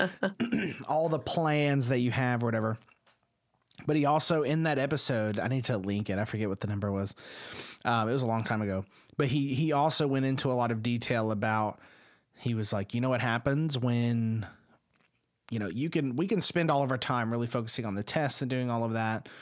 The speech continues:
Speaker 1: or we can teach kids how to do what our subject is asking them to do. We can teach kids how to think like historians and to,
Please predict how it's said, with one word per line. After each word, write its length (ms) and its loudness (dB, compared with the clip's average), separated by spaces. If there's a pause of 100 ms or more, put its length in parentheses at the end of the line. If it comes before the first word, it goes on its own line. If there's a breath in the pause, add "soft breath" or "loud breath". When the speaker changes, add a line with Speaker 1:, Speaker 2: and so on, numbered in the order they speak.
(300 loud breath)
Speaker 1:
or 520 2 (480)
we 140 2
can 160 -2
teach 360 -2
kids 540 -2
how 300 0
to 100 -2
do 560 2
what 360 0
our 120 -2
subject 400 -2
is 140 -4
asking 360 -4
them 140 -2
to 120 -6
do. 280 -6
We 140 -6
can 160 -2
teach 320 -2
kids 200 -2
how 100 -2
to 60 -2
think 280 -4
like 160 -4
historians 880 -4 (560 loud breath)
and 220 -2
to, 340 -2